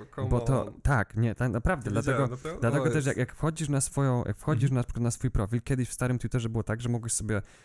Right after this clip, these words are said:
Speaker 2: wiesz, jak wyszukiwać swoich, swoich własnych tweetów, to w ogóle ja, ja, ja nie wiem, jak zrobić w tym nowym interfejsie, ale w starym robiłem tak,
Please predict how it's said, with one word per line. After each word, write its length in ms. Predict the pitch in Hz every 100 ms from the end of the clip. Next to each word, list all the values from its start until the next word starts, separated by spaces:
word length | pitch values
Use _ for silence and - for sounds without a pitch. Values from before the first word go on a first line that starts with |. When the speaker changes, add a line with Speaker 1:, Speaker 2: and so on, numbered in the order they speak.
| -
Speaker 2:
wiesz, 80 | 110
jak 160 | 120 -
wyszukiwać 540 | 131 113 - 120 120
swoich, 380 | - - 117 113
swoich 180 | - 127
własnych 400 | 117 120 117 -
tweetów, 340 | - 104 123 -
to 100 | 117
w 40 |
ogóle 220 | 120 120 101
ja, 100 | 92
ja, 100 | 98 95
ja 80 | 104
nie 140 | 98
wiem, 120 | 95 95
jak 140 | -
zrobić 260 | - 95 -
w 40 |
tym 140 | -
nowym 140 | 95 95
interfejsie, 440 | 90 95 - 98
ale 100 | 113
w 60 | 113
starym 300 | - 120 123
robiłem 320 | 120 110 107
tak, 300 | - 104 -